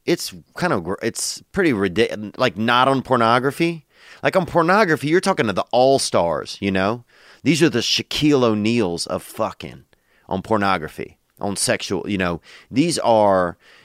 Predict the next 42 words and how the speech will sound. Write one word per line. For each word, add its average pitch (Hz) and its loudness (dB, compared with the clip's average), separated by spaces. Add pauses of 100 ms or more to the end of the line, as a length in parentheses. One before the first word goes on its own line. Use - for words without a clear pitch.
(120)
you 87 -2
know, 101 2
these 127 2
are 113 4
your, 90 -2
your, 92 -4 (240)
your, 104 -2
you 98 -4
know, 90 -2
these 113 -2
are 113 2
your, 90 -2 (580)
your 98 -2
Neil 113 2
Armstrongs 104 0
of 82 -6
sex - 0
and 90 -4
of, 85 -8 (180)
you 113 -4
know, 82 -4 (880)
you 117 -4
know, 95 -2
tits - -2
and 90 -4
butthole 104 0
work 95 -2
and 95 -2
all 98 0
of 87 -2
that, 87 -2
everything 90 -4
they're 82 -8
doing. 82 -8 (280)
These 135 0
are 92 0 (380)
connoisseurs, 131 -2 (260)
you 87 -2
know, 98 0
these 123 -2
are, 107 0
this, 120 -6